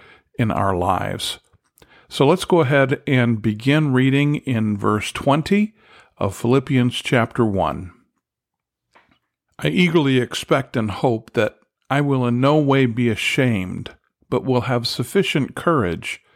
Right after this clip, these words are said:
so that now, as always, Christ will be exalted in my body, whether by life or by death. For to me, to live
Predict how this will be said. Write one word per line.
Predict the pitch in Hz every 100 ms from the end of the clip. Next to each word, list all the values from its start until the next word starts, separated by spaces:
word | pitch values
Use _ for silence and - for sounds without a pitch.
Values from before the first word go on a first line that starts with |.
| _
so | - -
that | 120 113
now, | 127 127 143 147
as | 131 117
always, | 127 135 147 120 92 95 98 - _ _
Christ | - 123 135 - 131
will | 120
be | 113 113
exalted | 107 104 113 107 - 113
in | 110
my | 101 101
body, | 95 95 98 92 90 _ _ _ _
whether | - 123 110
by | 101 101
life | 101 123 160 151 - _ _ _
or | - 135 117
by | 113
death. | 107 98 90 - - - _ _ _ _ _ _ _ _ _
For | - - 127
to | - 135
me, | 143 156 120 107 104 _ _ _ -
to | 127
live | 120 147 147